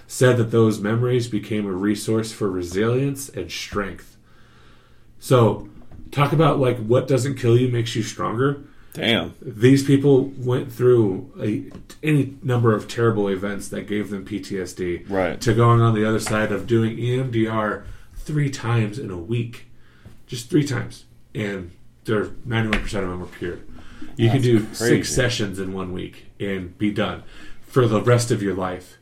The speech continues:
Speaker 1: Like, dude, that's so
Speaker 2: Why are we not doing this for
Speaker 1: Yeah.
Speaker 2: everybody?
Speaker 1: That's what, uh, for the class I did, I was like, "Why isn't this, like, standard practice?"
Speaker 2: Yeah.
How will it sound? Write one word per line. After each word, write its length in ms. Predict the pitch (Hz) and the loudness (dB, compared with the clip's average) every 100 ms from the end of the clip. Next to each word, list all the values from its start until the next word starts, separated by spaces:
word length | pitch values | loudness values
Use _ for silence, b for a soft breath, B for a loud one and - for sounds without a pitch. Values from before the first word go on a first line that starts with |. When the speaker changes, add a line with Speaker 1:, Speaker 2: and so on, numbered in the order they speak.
| b b b b - | b b b b -6
Speaker 1:
Like, 380 | 113 104 - - - - - - | -2 -2 -2 -8 -10 -14 -18 -8
dude, 220 | - - - | -4 -2 -2
that's 200 | - - | -6 -10
so 260 | - 147 | -2 2
Speaker 2:
Why 160 | 123 147 | 4 6
are 80 | 127 | 6
we 80 | 110 | 4
not 220 | 110 101 | 2 0
doing 240 | 101 104 | -2 -2
this 280 | 85 90 - | -4 -10 -14
for 160 | - 92 | 2 4
Speaker 1:
Yeah. 60 | |
Speaker 2:
everybody? 340 | - 90 85 85 - | 4 2 -2 -4 0
Speaker 1:
That's 300 | 139 170 - | 4 4 2
what, 280 | 170 160 - | 2 2 2
uh, 320 | 127 110 113 | 2 2 0
for 240 | - - 127 | -4 -2 0
the 80 | |
class 360 | 117 123 139 135 | 0 0 0 0
I 80 | 110 | 2
did, 180 | 110 107 | 2 2
I 100 | 120 | 2
was 180 | 123 | 2
like, 220 | 127 113 113 | 2 0 0
"Why 280 | 110 143 | 2 6
isn't 320 | 196 185 175 143 | 6 6 4 4
this, 260 | 160 - | 2 2
like, 180 | 147 - | -2 -2
standard 340 | - 151 143 | -2 0 0
practice?" 480 | 151 170 175 - - - | 0 -2 -4 -10 -8 2
Speaker 2:
Yeah. 200 | 110 | 2